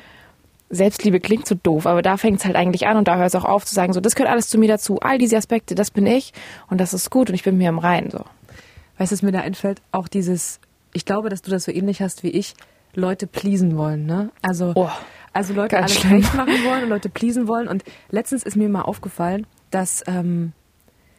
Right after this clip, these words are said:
Speaker 2: wenn man Sachen macht, wo, von denen man weiß, dass die moralisch vielleicht nicht so geil sind.
Speaker 1: Ja.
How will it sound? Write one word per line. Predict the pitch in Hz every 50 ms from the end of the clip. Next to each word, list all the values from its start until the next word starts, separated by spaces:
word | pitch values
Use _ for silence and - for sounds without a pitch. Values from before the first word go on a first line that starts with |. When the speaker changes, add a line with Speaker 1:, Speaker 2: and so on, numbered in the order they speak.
| _ _ _ _ _ _ -
Speaker 2:
wenn | 190 190
man | 214 208 208 202
Sachen | 214 226 - 254 240
macht, | 226 226 226 - _ _
wo, | - 196 185
von | - - 196
denen | 202 214 202
man | 196 185
weiß, | 185 202 214 -
dass | 220 -
die | - 202
moralisch | 196 185 165 180 190 208 196 -
vielleicht | - 196 185 185 -
nicht | 202 180
so | - 196
geil | 175 175 175 175
sind. | 170 165 160 160 - -
Speaker 1:
Ja. | - 214 196 190